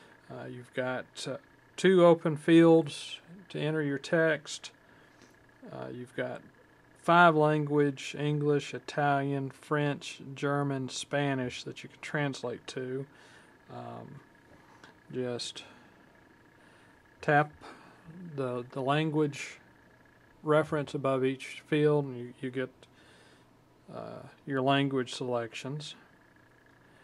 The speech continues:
You can enter text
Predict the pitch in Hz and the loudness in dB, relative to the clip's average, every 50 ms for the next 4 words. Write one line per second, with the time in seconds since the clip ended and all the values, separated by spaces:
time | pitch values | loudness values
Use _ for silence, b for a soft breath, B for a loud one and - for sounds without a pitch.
0 | b b b b b b b b b _ _ _ _ _ - 220 165 139 135 131 | b b b b b b b b b _ _ _ _ _ -18 -12 -8 -6 -6 -6
1 | 127 - - 131 127 127 127 123 123 120 120 120 - B B B B B B B | -6 -6 -6 -4 -2 -2 -2 -4 -4 -6 -8 -10 -16 B B B B B B B
2 | B B - 160 175 185 170 156 151 - - 180 180 180 180 165 - - - - | B B 0 2 6 6 6 4 4 2 2 2 4 4 2 -2 -4 -8 -8 -8
3 | - - - - - | -8 -8 -8 -10 -12